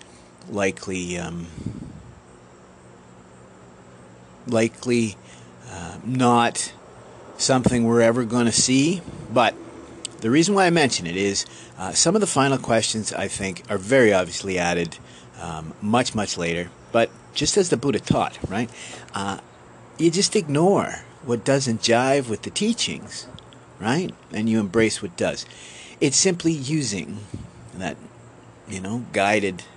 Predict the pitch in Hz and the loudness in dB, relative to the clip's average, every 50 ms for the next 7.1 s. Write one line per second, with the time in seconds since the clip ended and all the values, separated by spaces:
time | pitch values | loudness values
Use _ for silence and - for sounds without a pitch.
0 | - - - - - - - - - - - 117 107 90 92 110 113 113 104 98 | -20 -20 -20 -20 -20 -20 -20 -20 -20 -20 -14 -12 -10 -6 -2 0 0 0 0 2
1 | 117 120 117 110 104 104 104 90 113 113 117 117 101 98 107 92 73 - - - | 2 2 2 2 0 -2 -4 -6 -6 -4 -4 -4 -2 0 0 0 0 -2 -6 -10
2 | - - - - - - - - - - - - 95 - - 98 - - 95 87 | -14 -18 -20 -20 -20 -20 -20 -20 -20 -14 -10 -8 -8 -8 -8 -10 -8 -8 -8 -6
3 | - 175 208 226 160 120 120 139 170 170 - 131 123 135 127 117 113 107 101 95 | -4 -2 0 0 0 0 0 -2 -2 -4 -4 -4 -4 -4 -2 0 0 0 0 0
4 | 104 120 143 170 170 - - - - - - - - - - - - - - - | 0 0 0 -2 -4 -8 -10 -12 -14 -16 -20 -20 -20 -20 -20 -20 -20 -14 -10 -4
5 | 143 - - - 151 147 135 139 156 151 147 151 151 135 - - - - - - | 0 2 2 2 2 0 -2 -2 0 0 0 0 -4 -6 -10 -14 -16 -16 -18 -18
6 | - - - - - - - - 110 110 110 - 123 110 - - 131 123 127 139 | -20 -20 -20 -20 -20 -16 -6 0 0 0 0 0 -2 -4 -2 -2 -2 -4 -4 -6
7 | 151 | -8